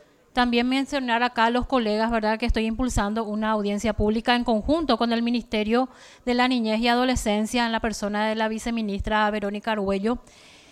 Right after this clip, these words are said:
para hacer un, un diálogo entre todos, buscar alguna solución, ¿verdad?, debatir un poco, porque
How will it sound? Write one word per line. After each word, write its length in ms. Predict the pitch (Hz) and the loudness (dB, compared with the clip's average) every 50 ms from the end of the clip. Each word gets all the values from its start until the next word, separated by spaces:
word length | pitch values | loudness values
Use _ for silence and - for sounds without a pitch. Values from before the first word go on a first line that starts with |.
| - - - _ _ - | -20 -20 -20 _ _ 2
para 160 | 262 269 269 | 4 4 6
hacer 260 | 262 - 233 226 262 | 6 4 4 2 2
un, 760 | 254 262 277 277 277 269 262 254 240 233 208 190 - - - - - | 2 2 2 2 2 2 2 2 2 0 -2 -4 -6 -6 -8 -6 -4
un 160 | 240 254 262 | -2 0 2
diálogo 480 | 262 254 226 214 214 220 233 240 247 247 | 6 6 8 8 8 8 8 6 6 6
entre 240 | 254 262 254 240 | 6 4 2 2
todos, 420 | - - 202 196 208 220 233 240 - | 2 2 2 2 4 4 4 4 4
buscar 360 | 240 220 - - 202 208 220 | 2 0 0 2 2 4 4
alguna 400 | 220 214 190 196 208 214 220 208 | 4 2 2 0 0 0 0 2
solución, 580 | - 233 233 226 220 - - 233 208 202 226 220 | 2 2 2 2 0 0 2 2 2 2 2 2
¿verdad?, 200 | 208 202 196 202 | 0 0 0 0
debatir 500 | 214 226 226 214 190 - 214 226 226 247 | 0 2 2 2 0 0 -2 0 0 0
un 80 | 240 | 2
poco, 320 | - - 208 190 - 233 - | 2 2 0 2 0 -2 2
porque 580 | - 247 233 226 - 254 254 240 233 220 214 | 2 2 2 2 0 2 2 2 2 0 -2